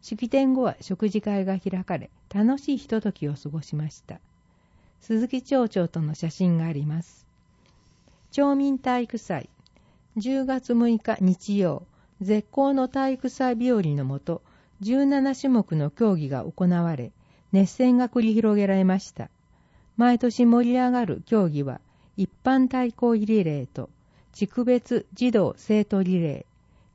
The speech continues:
各地域のテントの中の皆さんも一同総立ちで選手を応援し、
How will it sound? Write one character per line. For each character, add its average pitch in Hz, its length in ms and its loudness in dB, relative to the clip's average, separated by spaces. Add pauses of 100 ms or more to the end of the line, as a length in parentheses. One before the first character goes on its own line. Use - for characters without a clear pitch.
各 247 280 -4
地 262 240 0
域 202 180 -2
の 165 160 2
テ 254 180 2
ン 233 60 4
ト 185 140 -2
の 160 120 2
中 196 240 0
の 170 140 2
皆 175 240 2
さ 175 180 -2
ん 151 120 0
も 156 80 0
一 208 240 -4
同 208 200 0
総 233 260 0
立 226 280 -4
ち - 20 -4
で - 220 -4
選 202 280 4
手 160 180 -6
を 151 340 -4
応 190 100 0
援 196 160 2
し、 208 260 -8